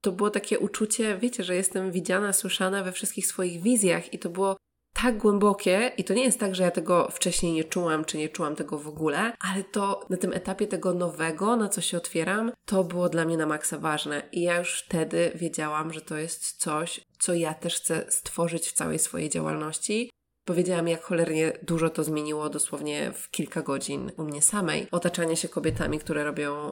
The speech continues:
niesamowicie duże i na maksa inspirujące rzeczy w biznesie i każda z nas robi i bycie po prostu razem, wow. Więc to już się dzieje u mnie na programach, szczególnie na tych, które są ograniczoną też ilością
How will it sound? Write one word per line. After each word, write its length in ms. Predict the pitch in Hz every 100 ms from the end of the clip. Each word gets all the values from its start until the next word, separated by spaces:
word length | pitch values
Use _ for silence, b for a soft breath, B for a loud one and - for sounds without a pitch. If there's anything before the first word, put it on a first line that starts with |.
| -
niesamowicie 600 | 165 - 180 175 190 170
duże 640 | 143 165 160 147 147 143
i 120 | 160 143
na 220 | 151 160
maksa 360 | 160 156 -
inspirujące 720 | 156 - 151 151 147 147 147 -
rzeczy 280 | 156 156 151
w 60 |
biznesie 520 | 147 151 143 143 - -
i 120 | 160
każda 320 | 175 160 160
z 40 |
nas 180 | 156 156
robi 500 | 156 143 156 185 -
i 40 | 156
bycie 280 | 160 -
po 100 | 151
prostu 560 | - 160 - 160 151 -
razem, 400 | 165 151 160 170 - -
wow. 400 | 147 135 139 - _ _ _ -
Więc 640 | 160 180 175 165 170 -
to 100 | 202
już 140 | 180
się 160 | - 147
dzieje 440 | 170 196 147 143 139
u 100 | 151
mnie 460 | 143 143 143 143 -
na 480 | 151 147 139 135 135
programach, 580 | 175 147 151 143 143 156
szczególnie 600 | - 143 160 156 151 151
na 240 | 165 160
tych, 280 | 160 165 - -
które 220 | - 165 156
są 200 | 160 151
ograniczoną 520 | 160 165 160 196 180
też 140 | 165
ilością 520 | 160 170 - 170 165